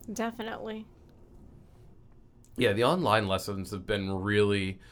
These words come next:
Speaker 2: um, in, just in terms of being able to continue doing lessons, I think that online lessons can't be understated. And like you said at the top of the, uh, at the top of the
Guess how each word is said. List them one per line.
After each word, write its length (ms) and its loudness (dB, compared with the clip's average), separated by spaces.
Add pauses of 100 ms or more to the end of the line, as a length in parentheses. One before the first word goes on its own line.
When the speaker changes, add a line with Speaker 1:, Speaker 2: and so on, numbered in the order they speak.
(280)
Speaker 2:
um, 300 2
in, 240 -4
just 260 2
in 200 -4
terms 360 0
of 160 -4
being 300 -4
able 300 2
to 480 -2
continue 680 -4
doing 500 -2
lessons, 600 2 (500)
I 80 4
think 300 0
that 260 6
online 440 4
lessons 280 0
can't 280 -2
be 100 0
understated. 640 0
And 380 2
like 300 2
you 80 -4
said 140 4
at 100 -8
the 160 2
top 300 2
of 100 0
the, 220 0
uh, 180 2
at 100 -4
the 60 2
top 300 0
of 80 -2
the 560 0